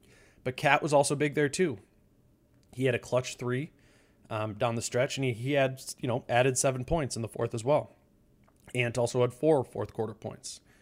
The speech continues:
It, again, it's gonna be kind of about letting maybe one guy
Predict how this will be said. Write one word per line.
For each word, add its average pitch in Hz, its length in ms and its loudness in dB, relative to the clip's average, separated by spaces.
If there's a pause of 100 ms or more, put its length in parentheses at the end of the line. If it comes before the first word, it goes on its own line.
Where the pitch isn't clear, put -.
(260)
It, - 240 -10
again, 120 380 -2
it's - 160 -12
gonna 123 220 -4
be 123 380 -6 (680)
kind 123 240 -4
of 139 80 0
about 123 320 2
letting 123 240 2
maybe 120 200 -2
one 120 300 -2
guy 123 420 2